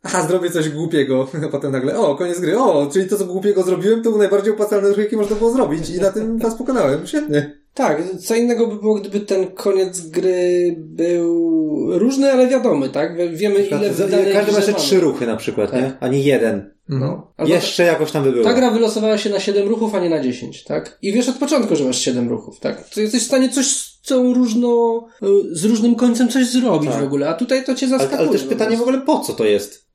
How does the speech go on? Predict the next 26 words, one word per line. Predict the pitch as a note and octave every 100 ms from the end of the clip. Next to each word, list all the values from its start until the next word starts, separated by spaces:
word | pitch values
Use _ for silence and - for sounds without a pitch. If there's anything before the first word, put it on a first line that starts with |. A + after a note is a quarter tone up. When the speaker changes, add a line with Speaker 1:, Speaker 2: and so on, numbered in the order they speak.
| _ _ _
Speaker 3:
Chyba | _ E3 E3+
po | F3+
to, | G3+ G3+
żeby | F#3 F3
właśnie | F3 F3+ F3+ F3 E3+ - _
zniechęcić | A#2+ A2+ C3+ F#3 - -
cię | D3
do | D3
mużdżenia | C#3 B2+ D3+ F3+
i | D#3+
do | D3+
kalkulacji? | D3 C#3+ C#3+ - G#3+ G#3 _ _
Ale | - D#3
prawda | F#3+ F#3+
jest | G3+
taka, | G3 G3
że | F#3
wiele | F#3+ F#3+
rzeczy | G3+ G#3 C#3
w |
tej | C3+ A#2+
grze | A2+ C3 - A2 G2
bardzo | G3+ G#3+ C#3
zachęca | A2+ A2 A#2+ G#2+
do | A2 G#2+ G2+ - _ _
kalkulacji. | C#3+ C#3 C3+ G#2+ - G#2+